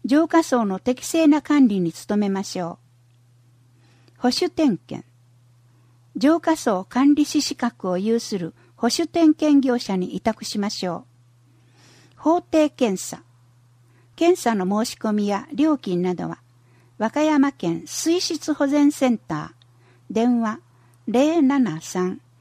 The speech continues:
四三二の六四三三へお問い合わせください。清掃は毎年一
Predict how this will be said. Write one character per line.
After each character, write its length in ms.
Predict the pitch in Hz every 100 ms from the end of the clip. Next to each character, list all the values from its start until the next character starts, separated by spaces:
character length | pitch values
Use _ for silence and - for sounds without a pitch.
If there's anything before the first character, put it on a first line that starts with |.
| _ _ -
四 300 | 226 294 320
三 460 | - 302 269 175
二 120 | 185 196
の 180 | 175 - _ _ _ _ 202
六 360 | 226 - 330
四 300 | 320 330 202
三 320 | - 156 294
三 400 | 302 - 294 277
へ 160 | 196 - -
お 80 | 196
問 220 | 233 214
い 40 |
合 40 | 208
わ 80 |
せ 140 | 214 -
く 80 | 180
だ 120 | 180
さ 160 | -
い。 100 | 160 - _ _ _ _ _ _ _ _ _ _
清 240 | - 277 302
掃 260 | - 277
は 220 | 262 254 _ _ _ -
毎 240 | 226 277
年 320 | 294 294 285 -
一 140 | -